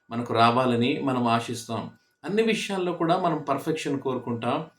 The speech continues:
మరి దేవుడు కూడా మన నుంచి పర్ఫెక్షన్ అనేది, పరిపూర్ణత అనేది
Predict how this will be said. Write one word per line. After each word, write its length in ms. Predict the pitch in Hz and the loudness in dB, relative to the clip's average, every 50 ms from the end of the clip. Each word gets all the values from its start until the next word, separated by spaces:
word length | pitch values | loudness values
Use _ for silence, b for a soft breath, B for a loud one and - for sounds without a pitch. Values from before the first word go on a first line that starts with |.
| _ _ _ _ - | _ _ _ _ -4
మరి 200 | 165 175 175 165 | 0 2 4 4
దేవుడు 420 | 160 160 165 196 220 226 226 208 214 | 6 8 8 8 8 8 6 2 2
కూడా 280 | - 190 175 170 175 | 2 2 4 4 4
మన 200 | 175 175 170 165 | 4 4 2 2
నుంచి 380 | 165 160 160 160 - - 170 170 | 2 2 0 0 0 0 -2 -2
పర్ఫెక్షన్ 600 | - - 165 165 - 196 185 185 - - 160 151 | 0 0 -2 -2 0 -2 -2 -2 -2 -2 -2 0
అనేది, 520 | 147 151 147 143 151 156 131 113 - - 135 | 2 4 4 6 6 6 4 4 2 0 -2
పరిపూర్ణత 540 | 139 151 160 - 180 175 160 165 156 156 | 0 0 0 2 2 2 4 4 2 2
అనేది 460 | 147 139 139 143 139 143 131 123 123 | 2 2 2 4 4 4 2 2 0